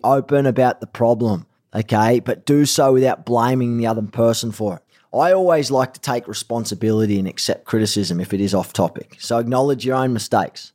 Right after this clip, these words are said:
Before you go into a talk, make a mental list of the things you're prepared to own up to. Don't limit yourself to the ones you can find yourself. There may be some you haven't even noticed.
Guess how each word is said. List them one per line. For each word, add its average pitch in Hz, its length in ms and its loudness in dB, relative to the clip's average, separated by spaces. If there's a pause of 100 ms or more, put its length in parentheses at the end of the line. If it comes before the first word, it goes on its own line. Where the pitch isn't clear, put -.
(100)
Before 131 300 0
you 143 80 4
go 127 160 4
into 143 140 2
a 131 60 0
talk, 131 440 2
make 120 220 0
a 113 40 0
mental 127 340 0
list 120 260 -2
of 104 60 -12
the 95 60 -18
things 123 280 -2
you're 120 120 4
prepared 117 360 -2
to 87 60 -4
own 107 180 -2
up 98 160 -6
to. 98 200 -6 (360)
Don't 143 220 2
limit 160 220 0
yourself 151 400 2
to - 60 -16
the 147 100 2
ones 135 300 0
you 135 80 -2
can 143 160 -2
find 131 460 0
yourself. 131 520 -2 (280)
There 117 80 -6
may 139 160 0
be 165 80 0
some 151 240 0
you 143 60 2
haven't 139 220 0
even 107 200 -2
noticed. 113 520 -4